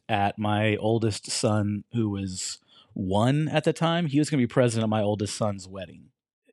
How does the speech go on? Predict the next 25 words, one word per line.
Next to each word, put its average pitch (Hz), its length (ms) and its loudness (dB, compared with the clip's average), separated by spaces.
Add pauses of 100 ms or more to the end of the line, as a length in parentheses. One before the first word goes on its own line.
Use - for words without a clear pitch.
(100)
In 147 140 8
his 160 220 8
mind, 127 520 6
we 123 120 4
were 143 160 6
gonna 127 220 4
be 107 600 2
best 113 480 4
buds, - 720 -2 (180)
and 104 560 2 (880)
Kendall 196 340 8
and 120 100 6
I 107 120 6
were 107 140 4
becoming 98 420 0
best 95 320 -2
buds, - 680 -8 (720)
and 101 540 2
the 95 80 0
executive 110 380 2
minister 123 420 4
and 98 100 2
I 95 140 2
were 90 140 -4
not. 95 500 -2